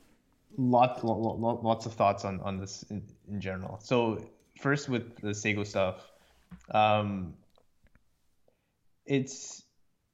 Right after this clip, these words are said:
also, it's a big part of not just, I guess, us, but it's, a lot of it's dictated by Apple, right?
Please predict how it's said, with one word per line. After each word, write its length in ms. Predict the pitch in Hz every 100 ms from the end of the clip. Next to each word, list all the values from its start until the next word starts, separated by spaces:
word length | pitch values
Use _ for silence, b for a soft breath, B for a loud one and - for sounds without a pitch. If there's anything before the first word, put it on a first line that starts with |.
| _ _ _ _ -
also, 420 | 131 170 208 180
it's 160 | 139 143
a 40 |
big 400 | 127 123 170 220
part 260 | - 143 147
of 440 | 120 110 107 -
not 320 | - 120 113 -
just, 460 | 110 107 - - _ _ _ _ _ _ -
I 100 | 110
guess, 360 | 107 98 98
us, 240 | 98 135 - -
but 300 | 101 - -
it's, 480 | 107 107 - - - b b b b _ -
a 100 | 117
lot 160 | 135
of 60 | 160
it's 100 | 123
dictated 400 | - 113 107 98
by 120 | -
Apple, 360 | - - - -
right? 320 | 110 120 123